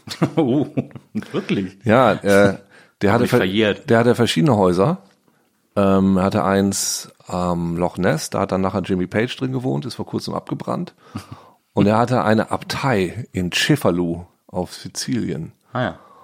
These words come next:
Speaker 2: Und da gibt's auch einen Telema-Tempel. Also er hat so eine Religion erfunden. Der hat dann so ganz bekannt gesagt, „Do what thou wilt shall be the whole of the law.“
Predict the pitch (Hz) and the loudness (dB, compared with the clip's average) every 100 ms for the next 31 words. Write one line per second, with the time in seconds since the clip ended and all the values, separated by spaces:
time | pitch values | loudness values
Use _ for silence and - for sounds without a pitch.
0 | - _ _ _ _ _ 104 95 92 - | -20 _ _ _ _ _ 0 2 0 -4
1 | - 101 117 117 110 123 117 90 82 87 | -2 -2 0 -2 0 2 2 2 -2 -4
2 | 82 87 101 110 123 107 110 104 104 107 | -4 -2 0 2 2 2 4 4 4 4
3 | 92 - 85 - - - 87 87 90 87 | 2 -2 -6 -6 -12 -8 -6 -4 -4 -2
4 | 87 87 87 - 90 - 90 87 85 90 | 0 0 -2 -8 -8 -4 -4 -4 0 -2
5 | 85 117 104 101 - 104 92 107 95 87 | 2 4 4 2 2 2 4 4 4 4
6 | - 92 90 95 87 82 87 90 85 - | 0 0 0 0 0 -2 0 0 0 -4
7 | 87 85 80 76 - | -2 0 -2 -10 -16